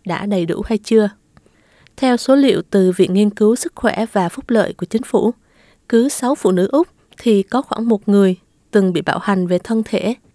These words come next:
hoặc bạo hành về tình dục từ người bạn đời vũ phu hiện tại hoặc đã ly hôn. Phúc trình năm hai ngàn mười chín về bạo hành gia đình của viện nghiên cứu này cho biết, một thiếu sót trong số liệu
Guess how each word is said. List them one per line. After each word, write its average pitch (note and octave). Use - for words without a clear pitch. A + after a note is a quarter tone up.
hoặc A3
bạo G3
hành F#3+
về F#3
tình F#3
dục F3+
từ G3+
người F#3+
bạn F3
đời F3+
vũ -
phu G#3+
hiện G3+
tại D#3
hoặc -
đã D#3
ly G3+
hôn. G3+
Phúc D#4+
trình G3
năm G#3+
hai A3
ngàn G3
mười F3+
chín G#3+
về G3
bạo F3+
hành F#3
gia G#3
đình F3+
của -
viện F#3+
nghiên G3+
cứu G#3+
này A3
cho G3+
biết, A3+
một G#3
thiếu B3+
sót D4
trong A3+
số B3+
liệu C4+